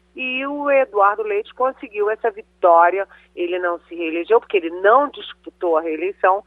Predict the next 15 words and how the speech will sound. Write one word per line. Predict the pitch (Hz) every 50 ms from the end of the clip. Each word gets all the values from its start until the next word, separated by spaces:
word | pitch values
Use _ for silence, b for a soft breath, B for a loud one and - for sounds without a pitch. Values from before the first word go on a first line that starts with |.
| b b b b _
mas | - 202 208 196 202 202 196
ele | 196 190 190 190 202 214
conseguiu | _ - 233 240 - - 247 202 180 202 208 214
um | 233 247 262 269 285 302 311 294 262 233 208 - -
fato | - 185 190 190 - 277
inédito: | 294 269 202 233 226 220 - _ - - 180 - _ -
é | 180 170 170 175 175 _ _
ser | - 175 160 165 - - - _ _ _ _ - -
um | 185 202 220
governador | 208 208 180 160 185 185 185 170 160 147 143 180 196 214 - - _ _ _ _ -
bem | 185 185 190 214 233 220 - _ _ _ -
avaliado. | 185 190 196 - 170 170 175 180 185 185 - _ - 185 190 196 220 208 165 151 147 135 139 139 143 135 - b b b b b b b b
Isso | - 160 170 180 175 - - 202
ele | 202 208 208 226 202 170
é, | 165 165 175 196 208